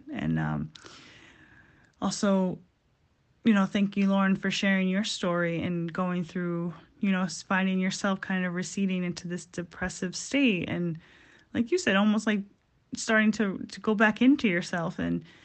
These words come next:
I think it's beautiful that you recognize, "Okay, I'm gonna talk to my husband. I'm gonna talk to my family. I'm gonna go back and kind of get reconnected with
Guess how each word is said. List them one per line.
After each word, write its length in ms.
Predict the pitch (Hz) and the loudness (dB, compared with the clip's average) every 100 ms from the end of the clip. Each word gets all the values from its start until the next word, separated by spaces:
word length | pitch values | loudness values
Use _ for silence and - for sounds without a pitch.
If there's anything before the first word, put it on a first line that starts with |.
| - _ _ _ _ | -20 _ _ _ _
I 60 | 190 | -4
think 200 | 214 214 | 0 0
it's 140 | 202 | -2
beautiful 480 | - 208 285 285 190 | -2 0 0 0 0
that 140 | 185 | 0
you 160 | 185 185 | 0 0
recognize, 600 | 190 220 214 196 185 196 | 0 0 0 2 2 0
"Okay, 240 | 277 - | 0 2
I'm 120 | 208 | 2
gonna 140 | 202 196 | 4 2
talk 240 | 208 202 | 0 -2
to 100 | - | -2
my 80 | 208 | -2
husband. 380 | 202 226 226 185 | 2 0 0 -4
I'm 60 | |
gonna 140 | 185 190 | -2 -4
talk 220 | - 190 | -4 -8
to 120 | - | -2
my 120 | 196 | -2
family. 460 | 196 - 214 208 185 | -2 0 2 2 2
I'm 100 | 180 | 0
gonna 200 | 180 175 | -2 -4
go 180 | 175 185 | -2 -4
back 500 | 170 190 196 190 - | 0 2 2 0 -4
and 260 | 190 170 160 - - - - | -4 -4 -8 -18 -20 -20 -2
kind 180 | 214 | 0
of 60 | 208 | 2
get 220 | 196 - | 2 0
reconnected 1040 | - 226 202 - 208 202 202 - 220 190 | 2 2 2 0 4 4 2 0 -2 0
with 280 | 190 190 - | -2 -2 -4